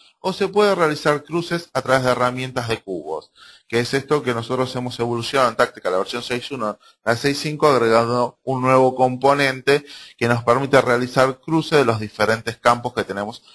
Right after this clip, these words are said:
en la base de datos. Para acceder a las tablas dinámicas, tenemos en la solapa general, tabla dinámica,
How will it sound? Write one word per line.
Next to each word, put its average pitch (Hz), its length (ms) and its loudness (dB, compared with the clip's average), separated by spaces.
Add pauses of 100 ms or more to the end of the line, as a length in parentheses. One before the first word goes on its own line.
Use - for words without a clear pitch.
(140)
en 110 140 -2
la 107 100 6
base 104 320 0
de 85 140 -2
datos. - 500 -8 (480)
Para 160 160 6
acceder 175 600 2
a 113 60 0
las 120 180 -2
tablas 156 260 2
dinámicas, 143 640 -2 (400)
tenemos 117 380 -2
en 104 80 -4
la 107 40 -4
solapa 131 360 2
general, 156 640 2 (240)
tabla 131 360 4
dinámica, 92 840 -6